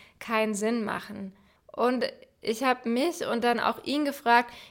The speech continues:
wir sind ja jetzt auch so eine feministische Gruppe und wir haben beschlossen, wir wollen keine Cis-Männer bei uns in der Gruppe haben.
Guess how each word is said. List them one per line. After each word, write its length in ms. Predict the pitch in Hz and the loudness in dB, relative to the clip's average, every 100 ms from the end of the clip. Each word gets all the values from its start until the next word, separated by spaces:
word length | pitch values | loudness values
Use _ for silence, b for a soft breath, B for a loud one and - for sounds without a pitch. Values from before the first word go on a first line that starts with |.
| - | -4
wir 120 | 240 | 0
sind 140 | 254 | 2
ja 80 | 269 | 2
jetzt 160 | 254 - | 2 4
auch 200 | - 240 | 2 2
so 100 | 240 | -2
eine 100 | 233 | -2
feministische 680 | 233 226 226 262 - 226 208 | -2 -2 -2 -2 -2 -4 -6
Gruppe 540 | - 254 277 285 320 320 B B | -2 -2 0 0 0 -4 B B
und 140 | 220 | -4
wir 160 | 226 254 | -2 0
haben 180 | 254 254 | 0 0
beschlossen, 680 | 226 - 233 254 254 262 247 | -2 2 2 2 -2 -4 -2
wir 160 | 208 214 | -2 4
wollen 280 | 233 240 | 4 2
keine 440 | 226 - 254 269 - | -2 -2 0 0 -2
Cis-Männer 560 | 240 233 226 214 202 | 0 0 0 -2 -2
bei 180 | 202 202 | -4 -4
uns 220 | - 190 | -2 -4
in 80 | 208 | -4
der 120 | 196 | -6
Gruppe 420 | 196 208 208 202 196 | -6 -8 -8 -10 -8
haben. 480 | 208 208 104 190 | -8 -8 -8 -10